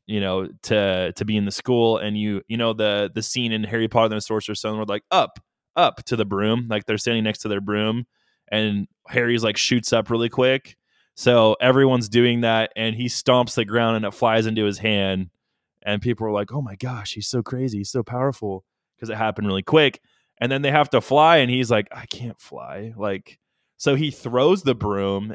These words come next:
and then jumps on it, like, he's, 'cause he's super fast, and then rides the momentum on the <laughs> broom,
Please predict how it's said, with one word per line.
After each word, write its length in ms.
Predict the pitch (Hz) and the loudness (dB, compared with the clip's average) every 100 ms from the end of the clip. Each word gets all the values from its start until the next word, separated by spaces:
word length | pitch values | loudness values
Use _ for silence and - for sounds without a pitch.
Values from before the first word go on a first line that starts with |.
| - | -4
and 200 | 127 127 | -2 0
then 400 | 127 117 113 104 | 0 0 -2 -6
jumps 460 | 104 117 139 151 - - | -4 0 0 -2 -10 -10
on 260 | 117 117 107 | -4 -2 -2
it, 240 | 98 - - | -4 -6 -6
like, 300 | 107 104 - | -4 -4 -8
he's, 260 | 113 113 - | -10 -8 -4
'cause 140 | 127 | -2
he's 140 | 110 - | -2 -2
super 220 | 110 101 | -6 -4
fast, 500 | - 110 101 98 - _ _ _ - | 0 2 2 -2 -12 _ _ _ -6
and 100 | 127 | -2
then 120 | 131 | 0
rides 300 | 117 123 117 | 0 0 0
the 80 | 123 | 0
momentum 560 | 123 110 107 110 113 107 | 0 0 -2 -2 -2 0
on 100 | 113 | 4
the 80 | 160 | 4
<laughs> 160 | 160 | 4
broom, 400 | 180 143 120 104 | 4 2 0 -4